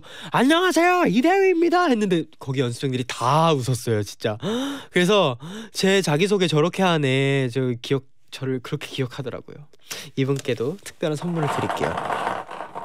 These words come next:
그래도 다행이네요, 잘 대해줬다니까. 자, 사 번. 커피! 오, 끊기 힘든 거 커피 선물로 드릴게요. 유효진님께서,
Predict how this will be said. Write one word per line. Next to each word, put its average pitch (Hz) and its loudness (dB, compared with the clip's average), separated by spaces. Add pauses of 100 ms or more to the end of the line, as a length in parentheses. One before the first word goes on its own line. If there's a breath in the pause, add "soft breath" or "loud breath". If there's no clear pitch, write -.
(560)
그래도 110 2
다행이네요, 113 0
잘 113 -4
대해줬다니까. 113 -6 (560 loud breath)
자, - -16
사 - 0
번. 143 4
커피! 294 2 (400 soft breath)
오, 185 4
끊기 254 2
힘든 247 2
거 156 2
커피 - -2
선물로 190 0
드릴게요. 110 -2 (640 loud breath)
유효진님께서, 185 2